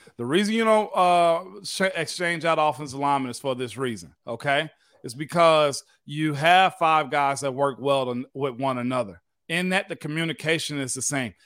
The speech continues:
I begin to trust you a little bit more. And this is, this part, too, is why it's the difference between defensive and offensive linemen is this.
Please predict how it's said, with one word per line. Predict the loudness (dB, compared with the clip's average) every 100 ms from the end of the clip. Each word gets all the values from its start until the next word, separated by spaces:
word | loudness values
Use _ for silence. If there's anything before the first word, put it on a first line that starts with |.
| _
I | 2 2
begin | 2 -2 -2
to | -4
trust | 4 4 4
you | 2 2
a |
little | 2 0
bit | 0 -2
more. | 0 4 4 2 -8 _
And | 0 0
this | 0 -2
is, | 0
this | 4 4 2
part, | 2 2 2 2
too, | 2 4 4
is | 2
why | 2 2
it's | 0
the |
difference | -6 -6 -8
between | -6 -4 -4 -4
defensive | -6 -6 -8 -4
and | 0
offensive | 4 4 4 -6 -2
linemen | 2 2 0 -4
is | 0
this. | 4 4